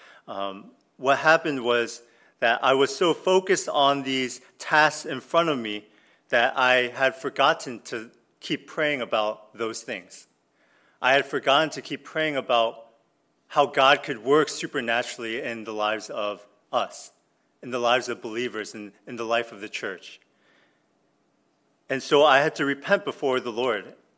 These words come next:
and I had to ask for his forgiveness this past week.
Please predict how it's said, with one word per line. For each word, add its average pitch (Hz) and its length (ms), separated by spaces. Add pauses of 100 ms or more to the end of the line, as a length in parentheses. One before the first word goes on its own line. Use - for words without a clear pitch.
(180)
and 135 160
I 135 60
had - 140
to 147 120
ask 135 280
for 135 180
his 123 340 (380)
forgiveness 147 640
this 120 220
past 113 400
week. 110 400